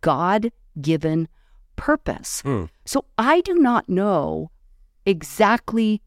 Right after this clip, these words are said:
Speaker 1: that we can describe what's happened during the pandemic, but this research shows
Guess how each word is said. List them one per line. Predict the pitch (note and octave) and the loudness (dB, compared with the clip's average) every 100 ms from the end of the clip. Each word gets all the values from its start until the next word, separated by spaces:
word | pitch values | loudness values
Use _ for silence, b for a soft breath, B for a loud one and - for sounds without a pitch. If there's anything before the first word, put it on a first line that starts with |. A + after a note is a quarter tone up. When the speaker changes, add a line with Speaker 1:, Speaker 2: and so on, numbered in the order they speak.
| - | -2
Speaker 1:
that | - | -2
we | F#3+ G3 | 0 -4
can | F3 F3+ | -2 -2
describe | D#3 - E3 D#3 D3+ | -2 -2 0 0 0
what's | D3+ | -4
happened | - D#3 D3+ D3 | -6 -8 -4 -4
during | D3+ D3+ D#3 | -2 -2 -2
the | D#3 | -4
pandemic, | - D3+ D3 D#3+ C3 B2+ - _ _ _ _ - | -4 -4 -2 -2 -4 -8 -18 _ _ _ _ -4
but | F#3+ D#3+ - | -4 -4 -8
this | - D4 F4 - | 0 0 0 -4
research | A#3 A#3 - E3+ - | 0 0 0 -4 -4
shows | - E3 E3 | -2 0 0